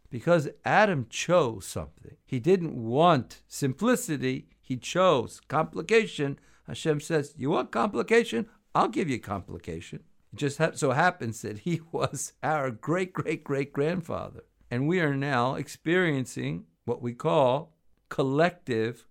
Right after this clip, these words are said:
karma. <laughs> Some people call it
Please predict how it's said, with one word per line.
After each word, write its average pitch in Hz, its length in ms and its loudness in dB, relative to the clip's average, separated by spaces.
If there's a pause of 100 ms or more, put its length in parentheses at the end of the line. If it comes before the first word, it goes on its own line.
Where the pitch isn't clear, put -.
karma. 143 420 0 (500)
<laughs> - 1000 -12
Some 143 220 2
people 151 300 0
call 117 340 0
it - 200 -4